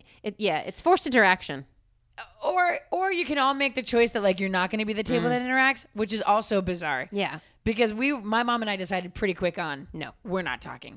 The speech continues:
Speaker 1: No.
Speaker 2: during this whole cooking
Speaker 1: Which is a hard,
Speaker 2: extravaganza.
Speaker 1: hard decision for you. You are a talker.
Speaker 2: Not to strangers, though.
Speaker 1: No, but just in life.
Speaker 2: Well, <laughs> yeah. Well, I mean, I kept talking to my mom. I was
Speaker 1: Yeah.
Speaker 2: gabbing my mom's ear off. The, but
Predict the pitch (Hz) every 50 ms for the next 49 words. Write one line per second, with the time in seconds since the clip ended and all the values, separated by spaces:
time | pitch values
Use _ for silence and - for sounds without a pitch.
0 | 170 160 135 - 160 143 135 131 127 127 - - 147 131 123 - - - - -
1 | 156 131 127 135 190 - _ _ - 202 214 - 208 180 170 185 175 196 208 240
2 | 262 240 185 160 135 127 139 - - 135 170 175 208 240 214 175 - - 175 156
3 | - 196 185 190 156 - 156 151 170 185 160 156 170 208 226 190 156 143 - 170
4 | 143 160 - - - - _ _ _ _ _ 214 202 233 262 269 - 220 - -
5 | 196 190 247 254 226 165 170 185 220 214 226 226 202 196 170 160 170 202 202 -
6 | 214 - - 151 139 139 139 139 - - _ _ _ - - - - - 208 247
7 | 202 190 - - 190 185 294 226 - - 196 208 208 202 196 180 220 - - 202
8 | - - 160 156 143 131 131 151 160 135 123 - 214 190 165 160 156 139 139 139
9 | 139 170 220 202 151 - - - - - - - _ 226 214 - _ _ 254 254
10 | -